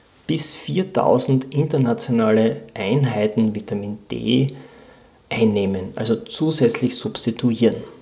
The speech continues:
Und das lässt sich ganz gut machen,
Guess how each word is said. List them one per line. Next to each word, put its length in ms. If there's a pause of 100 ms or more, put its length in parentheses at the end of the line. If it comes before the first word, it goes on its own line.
(760)
Und 180
das 220
lässt 220
sich 180
ganz 240
gut 220
machen, 320